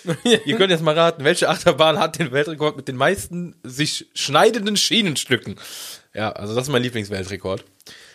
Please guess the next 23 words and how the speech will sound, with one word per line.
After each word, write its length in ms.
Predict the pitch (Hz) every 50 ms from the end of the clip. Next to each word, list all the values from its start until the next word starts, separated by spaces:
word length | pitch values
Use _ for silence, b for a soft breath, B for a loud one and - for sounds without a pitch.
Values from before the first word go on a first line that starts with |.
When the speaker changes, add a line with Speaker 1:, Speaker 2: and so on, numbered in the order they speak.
| B B
Speaker 2:
Und 260 | - 113 110 110 -
Speaker 1:
Äh, 80 | 120 113
kann 140 | - 117 98
man 120 | 95 95
stolz 260 | 95 - 190 220 220
drauf 120 | - 117 -
sein. 260 | - 101 101 101 101 _
Speaker 2:
kann 120 | - 180
man, 120 | 220 202 147
ja, 200 | 165 240 294 220
kann 180 | - - 104
man, 100 | 202 147 -
damit 260 | - - 135 147 127 113
Speaker 1:
Du. 100 | 110 107 -
Speaker 2:
kann 140 | - 196 208
man 100 | 196 151
immer 140 | 208 254
noch 180 | 240 220 175 123
werben 320 | 113 110 107 101 104 98
auch. 60 | - -
Speaker 1:
Das 140 | 139 113
so 100 | 107 123
sieht, 280 | 113 104 117 107 -